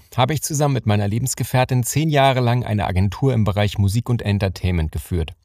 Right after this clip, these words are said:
Wir haben ein Team von vierundsechzig Musikern über Hamburg, München und Wien betreut und gemanagt. Ich empfinde dies im Nachhinein als eine deutlich größere Last als die Eigenverantwortung.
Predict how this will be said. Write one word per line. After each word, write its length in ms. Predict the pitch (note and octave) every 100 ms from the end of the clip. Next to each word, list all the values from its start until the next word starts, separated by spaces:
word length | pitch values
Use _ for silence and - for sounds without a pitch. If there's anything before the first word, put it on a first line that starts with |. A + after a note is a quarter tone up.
| _ - - - -
Wir 120 | A#2
haben 160 | C3 C3
ein 160 | A#2+
Team 220 | - F#3 F3
von 200 | A#2+ A2
vierundsechzig 640 | - F3+ E3 C#3+ - A#2+
Musikern 440 | B2 B2+ B2 A#2+ A#2
über 260 | G2 G2
Hamburg, 480 | A2+ C#3 C3+ C3+ -
München 380 | G#2+ C#3 - G#2+
und 240 | F#2+ F2
Wien 180 | B2 D3
betreut 460 | C3 - C3 C3+ - -
und 260 | - C3 - -
gemanagt. 560 | B2 G#2+ F2 C#2 - - _ - - -
Ich 120 | A2 A2
empfinde 320 | A2 D#3+ D#3
dies 220 | F3+ -
im 100 | D3
Nachhinein 500 | B2 C3 C#3 B2 A#2+
als 220 | G#2 -
eine 240 | G#2+ A#2 G#2
deutlich 480 | A#2+ C#3+ C3 -
größere 500 | - G2+ C3+ - D3
Last 380 | D3+ D3+ C#3 - - -
als 220 | A#2 -
die 160 | B2 -
Eigenverantwortung. 1040 | A2+ G2+ - E2 E2 D#2 E2+ D2 D2+ D#2+